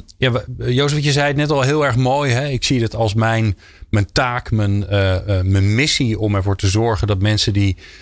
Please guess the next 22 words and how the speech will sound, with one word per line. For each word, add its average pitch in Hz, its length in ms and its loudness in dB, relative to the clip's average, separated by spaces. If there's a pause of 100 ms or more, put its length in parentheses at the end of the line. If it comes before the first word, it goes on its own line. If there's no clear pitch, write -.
(140)
ja, 101 120 0
die, 98 140 2
die 98 120 4
negatieve 110 480 0
leerervaringen 104 760 2
hebben 98 200 0
gehad, 98 380 0
die 101 100 -2
dat 92 140 -2
negatieve 98 500 0
beeld 110 400 0
hebben 92 260 2
voor 90 180 -2
zichzelf 101 440 -2
over 92 140 2
leren, 104 300 0
om 98 160 0
daar 107 160 2
wat 98 160 0
aan 98 180 2
te 95 120 0
doen." 107 300 0